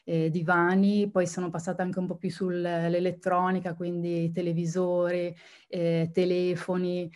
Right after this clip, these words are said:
ehm, calcolatori, ehm, e da questa ricerca, diciamo, ho fatto una sorta di mappatura, <laughs> perché io tengo traccia un po' di tutto,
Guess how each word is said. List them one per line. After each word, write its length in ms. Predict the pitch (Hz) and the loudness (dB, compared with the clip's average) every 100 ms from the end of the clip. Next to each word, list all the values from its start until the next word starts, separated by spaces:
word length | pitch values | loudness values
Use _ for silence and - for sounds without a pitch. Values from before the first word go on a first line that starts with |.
| - - | -18 -16
ehm, 920 | - 175 170 165 165 165 165 160 165 160 | -4 0 2 4 4 2 2 2 2 2
calcolatori, 1160 | 190 180 170 185 175 170 185 175 175 170 180 - | 2 2 2 0 0 0 2 2 2 2 -2 -2
ehm, 960 | 196 175 175 170 170 165 165 165 165 - | 0 2 4 2 2 4 4 2 0 2
e 120 | 214 | 4
da 100 | 240 | 6
questa 280 | 240 226 240 | 4 4 2
ricerca, 840 | 269 - 190 180 170 214 214 190 | 2 4 4 4 4 4 8 6
diciamo, 380 | 185 175 170 196 | 4 0 2 2
ho 20 | |
fatto 320 | 196 170 - | 2 -2 -2
una 160 | 180 175 | 0 0
sorta 380 | 170 180 175 180 | 0 -2 2 0
di 140 | 175 | 2
mappatura, 840 | 180 170 - 185 185 180 165 170 190 | 0 0 0 0 0 0 2 4 2
<laughs> 40 | |
perché 320 | 180 160 - | 0 -4 0
io 220 | 196 180 190 | 2 2 0
tengo 260 | 190 175 | 0 0
traccia 320 | 170 180 170 170 | 0 0 -2 -2
un 100 | 165 | 0
po' 100 | 170 | 2
di 140 | 190 | 0
tutto, 500 | 190 156 - 180 190 | 0 -6 -4 -4 -4